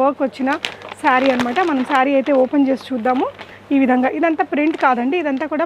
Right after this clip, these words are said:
మనకి ఎంబ్రాయిడరీ వర్క్ అనమాట. కాటన్ శారీస్ మీదే ఎంబ్రాయిడరీ వర్క్. So దీనికి బ్లౌజ్ కూడా కొంచెం ఫ్యాన్సీ టైప్లో ఇచ్చారండి. కాటన్ రిలేటెడే మనకి ఈ విధంగా టాజల్స్ ఇచ్చేసి కొంచెం ఫ్యాన్సీగా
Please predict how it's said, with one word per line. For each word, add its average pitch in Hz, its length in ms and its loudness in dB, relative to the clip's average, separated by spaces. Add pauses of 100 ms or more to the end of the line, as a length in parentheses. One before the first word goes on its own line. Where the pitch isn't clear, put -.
మనకి 294 280 -6 (520)
ఎంబ్రాయిడరీ 330 540 2
వర్క్ 320 260 2
అనమాట. 240 280 0 (200)
కాటన్ 277 320 2
శారీస్ 277 340 0
మీదే 277 180 2 (100)
ఎంబ్రాయిడరీ 262 420 2 (100)
వర్క్. 247 280 -2 (1700)
So 339 180 2
దీనికి 330 260 4
బ్లౌజ్ 320 320 6
కూడా 370 100 4 (120)
కొంచెం 311 340 4 (840)
ఫ్యాన్సీ 339 340 0 (100)
టైప్లో 254 340 0
ఇచ్చారండి. 269 460 -2 (560)
కాటన్ 349 340 4
రిలేటెడే 311 400 0 (120)
మనకి 311 240 0
ఈ 269 100 2
విధంగా 294 280 2 (360)
టాజల్స్ 294 400 0
ఇచ్చేసి 302 340 -4
కొంచెం 320 320 0
ఫ్యాన్సీగా 294 460 0